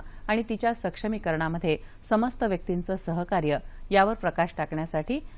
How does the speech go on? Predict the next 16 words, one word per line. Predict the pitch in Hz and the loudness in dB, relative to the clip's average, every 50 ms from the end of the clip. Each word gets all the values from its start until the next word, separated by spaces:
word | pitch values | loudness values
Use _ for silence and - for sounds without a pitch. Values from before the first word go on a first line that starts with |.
| - - - | -14 -4 2
मानसोपचार | 202 196 208 247 - - 233 185 - 185 170 180 165 156 - | 4 4 4 4 2 0 0 0 0 0 2 2 0 2 2
तज्ज्ञ | 165 151 165 202 | 0 0 0 0
डॉक्टर | 196 180 156 - - 175 175 | 0 0 -2 -2 -2 -6 -4
शुभांगी | - 170 156 170 190 202 202 | -2 -4 -4 -2 -2 0 0
पारकर | 220 - - 151 151 165 - - 147 147 - - - - - - | 2 4 6 4 4 4 4 2 2 2 2 -2 -12 -14 -6 0
आणि | 190 196 214 | 0 0 2
सामाजिक | 214 - 202 190 202 214 240 247 - | 2 2 2 2 2 0 -2 -2 0
कार्यकर्त्या | - 185 175 180 175 - 180 170 170 - 202 214 | 2 2 2 2 0 0 -4 -4 0 0 0 0
वृषाली | 175 160 156 - - 196 202 208 | 0 -2 -4 -2 0 2 2 2
मगदुम | 190 165 151 147 156 160 165 139 131 - - - - - - - | 2 0 0 -2 0 2 2 2 2 0 -4 -10 -12 -10 -2 4
या | 190 190 | 6 6
आज | 175 160 156 160 | 6 6 4 2
आपल्या | 160 - - 196 220 | 0 0 0 -2 -4
स्टुडिओमध्ये | - - 175 151 147 147 151 160 202 220 | -2 -2 -2 0 0 0 0 0 0 0
आलेल्या | 190 165 147 143 143 147 147 | 0 0 0 0 0 0 0
आहेत. | 147 151 165 160 | 0 0 0 0